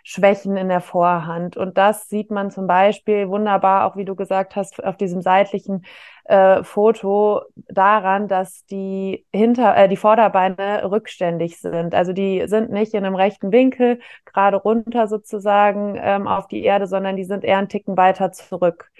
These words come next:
Ähm, das kann daher kommen, dass das Pferd die Beine quasi, die Vorderbeine an den, ähm,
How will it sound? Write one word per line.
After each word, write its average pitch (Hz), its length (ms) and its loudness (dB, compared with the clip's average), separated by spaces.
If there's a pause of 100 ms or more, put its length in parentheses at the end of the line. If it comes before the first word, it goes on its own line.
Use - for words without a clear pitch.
(400)
Ähm, 185 500 2 (120)
das 190 220 0
kann 220 260 0
daher 208 340 2
kommen, 214 320 -2
dass 196 160 -4
das 190 220 -8
Pferd 202 400 0 (520)
die 196 240 -8 (340)
Beine 202 360 2
quasi, 196 500 -2
die 185 80 -6
Vorderbeine 202 560 0
an 196 140 -4
den, 202 180 -6 (140)
ähm, 190 480 -2